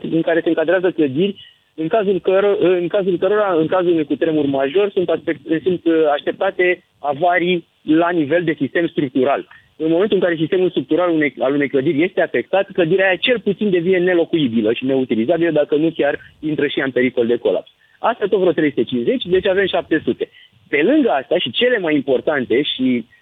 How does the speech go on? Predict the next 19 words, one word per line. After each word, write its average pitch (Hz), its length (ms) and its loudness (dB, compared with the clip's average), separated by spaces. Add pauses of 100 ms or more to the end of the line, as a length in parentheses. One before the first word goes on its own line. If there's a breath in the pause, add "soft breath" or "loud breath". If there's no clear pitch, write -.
uh, 135 460 4
cum 160 160 -2
să 156 200 0
spun 143 200 -2
eu, 127 180 2
cel 165 200 -2
mai 165 140 0
mare 160 180 0
of 165 260 2
al 110 160 0
nostru, 113 260 -2
dacă 104 300 0
vreți, 208 220 0 (340 loud breath)
sunt 226 180 0
clădirile 214 380 2
din 190 160 0
categorii 175 460 0
de 170 160 0
urgență, 135 420 -2